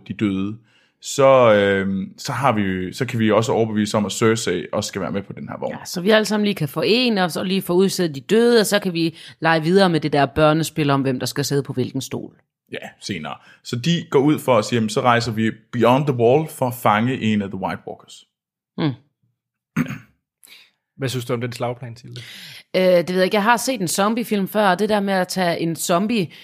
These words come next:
Speaker 2: øh, med ind i byen, <laughs> fordi de skal lige kigge på den, det er det, de alle sammen plejer at dø af. Det er en utrolig dårlig plan, altså.
Speaker 3: Ja, det er en skodplan.
Speaker 1: Hvad skulle de ellers have gjort?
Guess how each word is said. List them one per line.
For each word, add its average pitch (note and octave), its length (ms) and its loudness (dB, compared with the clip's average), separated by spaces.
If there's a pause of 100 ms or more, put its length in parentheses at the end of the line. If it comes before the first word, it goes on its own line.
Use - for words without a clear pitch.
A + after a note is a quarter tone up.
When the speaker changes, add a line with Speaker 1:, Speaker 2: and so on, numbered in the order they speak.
(220)
Speaker 2:
øh, F3 220 0
med F#3 240 4
ind G3+ 160 4
i F3 60 2
byen, F#3+ 400 2
<laughs> - 60 -8
fordi F#3+ 180 0
de E3+ 160 -6
skal F#3 140 -4
lige G#3+ 120 -2
kigge - 240 -6
på F#3+ 160 -4
den, F3 140 -6
det G#3+ 60 0
er G#3+ 40 -2
det, G#3 140 -2
de G3+ 120 -2
alle A3+ 160 4
sammen D#3+ 220 -4
plejer D#3+ 280 2
at D#3 100 -4
dø E3+ 120 0
af. D#3 60 2
Det E3+ 80 -4
er F3 40 -4
en F#3 100 -2
utrolig E3 1080 0 (200)
dårlig D#3 580 2 (100)
plan, B2+ 600 -4
altså. - 340 -8 (160)
Speaker 3:
Ja, A#2 380 0 (520)
det A2+ 80 0
er A2+ 40 0
en A#2 60 -4
skodplan. A#2 800 0 (200)
Speaker 1:
Hvad - 180 2
skulle G#2+ 240 0
de A2 40 6
ellers D3 180 2
have - 60 -10
gjort? G2+ 160 -2